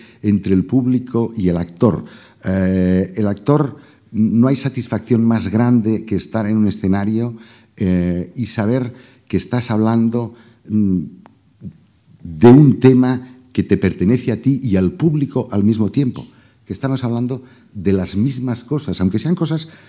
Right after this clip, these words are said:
muy extrañas, aunque sea en otro lenguaje, eh, da igual, pero hay algo que nos une a los de arriba,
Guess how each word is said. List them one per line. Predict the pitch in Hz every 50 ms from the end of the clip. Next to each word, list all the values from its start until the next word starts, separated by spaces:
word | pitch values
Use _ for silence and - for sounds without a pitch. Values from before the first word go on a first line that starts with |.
| - _ -
muy | - 120 127 160 170
extrañas, | 156 156 165 - 160 156 131 107 92 85 - 92
aunque | 87 85 - 101
sea | - - 147 147
en | 147 147
otro | 147 147 143 135
lenguaje, | 127 117 117 113 139 151 131 - - - - - - - - - _ -
eh, | - 98 95 98 95 92 90 90 85 80 82 90
da | 107 127
igual, | 139 143 139 123 - - - - - - -
pero | - 104 107 117 -
hay | - 117 - - -
algo | - - 156 165 165 160 156 151 160 156 156 - - - - _
que | - 113 110
nos | 117 117 110 - - 156
une | 156 120 104 90 80 80 -
a | 98 101
los | 101 104 98 87
de | 95 98
arriba, | 101 110 131 147 143 143 139 127 - -